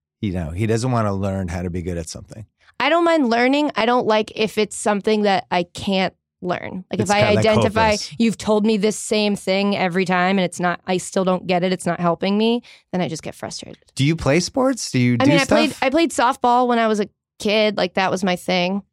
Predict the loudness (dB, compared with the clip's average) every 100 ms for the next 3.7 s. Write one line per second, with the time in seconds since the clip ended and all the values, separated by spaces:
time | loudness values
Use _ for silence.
0 | _ -2 0 2 0 -2 -6 _ _ -2
1 | 0 2 0 0 -4 -6 -6 -2 0 0
2 | -2 -6 -14 -18 -20 -10 -6 -6 -4 -2
3 | -2 -2 -6 -8 -6 -4 -6